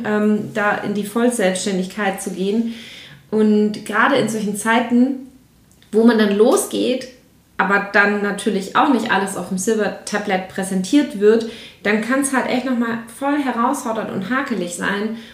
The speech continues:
Und das, was du sagst, das kann ich nur bestätigen, dass es einfach so super wichtig ist, da das richtige Umfeld zu haben,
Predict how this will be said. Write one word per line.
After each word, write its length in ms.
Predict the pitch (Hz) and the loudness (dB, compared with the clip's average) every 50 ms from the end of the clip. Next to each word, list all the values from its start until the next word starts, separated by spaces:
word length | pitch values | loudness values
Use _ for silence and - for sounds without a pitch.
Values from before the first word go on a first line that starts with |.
| - | -10
Und 100 | 196 202 208 | -4 -4 -2
das, 120 | 208 214 | -2 -2
was 120 | 220 214 208 | -2 -4 -4
du 60 | 190 | -6
sagst, 320 | 185 202 208 208 208 - | -4 -4 -4 -4 -4 -6
das 100 | 202 190 | -10 -10
kann 180 | - 226 208 208 | -6 -4 -4 -2
ich 120 | 202 185 | -2 -2
nur 100 | 208 202 | -2 -2
bestätigen, 580 | 180 185 - - - 226 247 247 247 220 202 185 | -2 -6 -6 -4 0 0 2 2 0 -2 -2 -4
dass 160 | 190 185 - | -4 -4 -6
es 60 | - | -4
einfach 300 | 175 - 190 185 190 185 | -4 -4 -4 -2 -2 -2
so 160 | 180 190 196 208 | -2 -2 -4 -4
super 680 | - - - - 262 269 277 - 277 254 254 247 247 - - | -6 -10 -6 -6 -4 -4 -4 -2 -2 0 0 -2 -4 -6 -6
wichtig 520 | 185 208 226 226 226 - 208 - - - | -2 0 0 0 -2 -4 -8 -10 -8 -6
ist, 320 | - 202 202 202 196 - - | -2 -2 -2 -2 -4 -6 -4
da 220 | 190 190 190 - | -2 0 0 0
das 200 | - 202 208 - 220 | 0 -2 -4 -4 -6
richtige 280 | 214 - - - 175 | -6 -6 -8 -8 -4
Umfeld 400 | - 269 285 - 269 226 220 - | -2 -2 -2 0 -2 -4 -4 -4
zu 160 | - 196 175 | -8 -10 -6
haben, 340 | 180 185 185 185 214 214 214 | -4 -4 -4 -2 -2 -4 -4